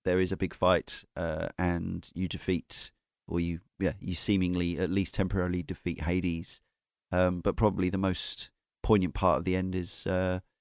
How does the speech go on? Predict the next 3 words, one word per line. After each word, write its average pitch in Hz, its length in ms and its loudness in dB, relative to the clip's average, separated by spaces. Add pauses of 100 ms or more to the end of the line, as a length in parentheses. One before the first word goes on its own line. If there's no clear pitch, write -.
(360)
involves 98 640 2 (580)
Aloy 95 320 8
visiting 92 640 0